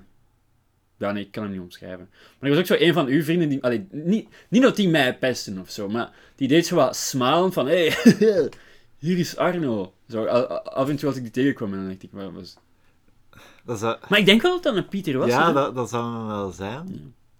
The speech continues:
Speaker 1: Kunt je die eens opzoeken? Denk je dat ik die nu in elkaar zou kunnen slaan?
Speaker 2: Nee.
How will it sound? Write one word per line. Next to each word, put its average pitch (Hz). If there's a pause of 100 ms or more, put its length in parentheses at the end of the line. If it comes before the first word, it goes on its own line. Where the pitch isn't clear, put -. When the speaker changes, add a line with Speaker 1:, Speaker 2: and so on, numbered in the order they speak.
(1040)
Speaker 1:
Kunt 185
je 254
die 196
eens -
opzoeken? - (140)
Denk 240
je 247
dat 233
ik 190
die 180
nu 175
in 214
elkaar 165
zou 170
kunnen 175
slaan? 175
Speaker 2:
Nee. 101